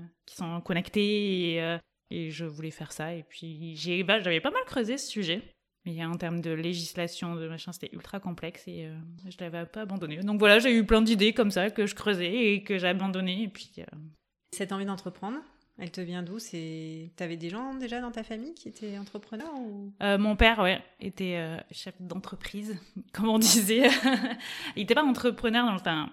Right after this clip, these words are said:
Speaker 1: dans le sens où il a pas créé une entreprise. Il a repris une entreprise.
Speaker 2: Et donc, t'avais un exemple, euh,
Speaker 1: Ouais,
Speaker 2: sous
Speaker 1: je
Speaker 2: les
Speaker 1: pense que
Speaker 2: yeux.
Speaker 1: j'avais un exemple, ouais.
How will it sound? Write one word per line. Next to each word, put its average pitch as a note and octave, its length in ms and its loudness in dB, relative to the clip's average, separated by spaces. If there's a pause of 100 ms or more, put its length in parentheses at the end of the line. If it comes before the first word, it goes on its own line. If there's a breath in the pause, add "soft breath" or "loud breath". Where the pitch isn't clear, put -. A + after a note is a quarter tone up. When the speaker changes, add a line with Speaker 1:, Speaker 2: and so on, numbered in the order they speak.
Speaker 1:
dans G3 180 0
le F#3+ 60 2
sens A3 300 -4
où F#3+ 60 -4
il F3+ 100 0
a D#3 80 4
pas E3+ 140 2
créé G#3 320 -2
une F#3+ 120 -2
entreprise. F3+ 560 -6 (400 soft breath)
Il F3+ 140 -2
a D#3+ 120 6
repris F3+ 840 -2
une D#3+ 320 -6
entreprise. F#3 960 -6 (520)
Speaker 2:
Et G3 80 -10
donc, F3+ 200 -8
t'avais F3 240 -8
un F3+ 120 -8
exemple, F#3 420 -10
euh, F3 100 -10
Speaker 1:
Ouais, G3+ 140 6
Speaker 2:
sous C4 40 8
Speaker 1:
je G#3+ 60 0
Speaker 2:
les G3 60 -2
Speaker 1:
pense A3 160 4
que G#3+ 40 2
Speaker 2:
yeux. - 20 4
Speaker 1:
j'avais E3+ 120 0
un D#3+ 140 0
exemple, F3+ 400 -4
ouais. E3 80 -8